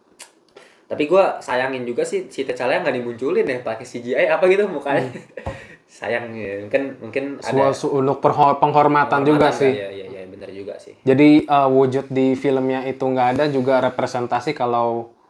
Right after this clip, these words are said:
Speaker 2: eh, aktornya pun juga udah wafat juga udah nggak ada gitu.
Speaker 1: Hmm, iya, iya, iya. Dan, eh, yang gua suka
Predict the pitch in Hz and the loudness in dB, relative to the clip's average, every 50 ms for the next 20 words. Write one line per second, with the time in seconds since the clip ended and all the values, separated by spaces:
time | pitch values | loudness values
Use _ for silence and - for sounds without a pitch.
0 | _ _ _ - 123 120 117 117 117 113 110 - 123 117 - - 123 120 123 123 | _ _ _ -10 -6 -4 -2 -2 -2 -4 -2 -2 -2 -2 0 0 0 0 0 -2
1 | 120 - 156 151 147 135 131 120 131 127 123 123 120 120 120 113 - - _ - | 0 0 2 2 4 2 2 4 4 4 4 4 2 0 -2 -4 -8 -12 _ -6
2 | 131 123 117 113 117 120 120 - 131 127 127 - 123 110 117 113 113 110 107 107 | -4 -2 0 0 0 0 0 0 0 0 0 -2 -6 -4 -4 -4 -4 -4 -6 -6
3 | 104 107 110 107 107 104 104 107 - 127 131 131 131 131 127 127 123 120 117 110 | -6 -6 -8 -8 -10 -10 -14 -14 -12 -12 -10 -10 -8 -8 -8 -8 -8 -8 -10 -10
4 | 110 107 107 104 104 101 101 98 95 98 95 92 101 107 101 95 95 98 95 98 | -12 -12 -12 -12 -14 -14 -14 -16 -16 -16 -12 -8 -6 -4 -4 -4 -6 -8 -10 -10
5 | 95 92 - _ _ _ _ _ - 123 131 127 127 127 127 127 127 123 123 - | -12 -12 -14 _ _ _ _ _ 0 2 2 2 2 -2 -4 -6 -8 -10 -10 -14
6 | _ _ _ _ _ _ _ _ _ _ _ - 131 127 127 127 127 127 127 127 | _ _ _ _ _ _ _ _ _ _ _ -4 -2 0 0 2 2 0 0 2
7 | 123 123 127 123 123 - - - 139 143 139 139 139 139 131 139 - - - 151 | 2 2 2 0 -2 -6 -6 0 2 2 2 2 0 0 2 2 0 0 0 -4
8 | - - 156 - - - | -4 -2 -2 -2 -2 -4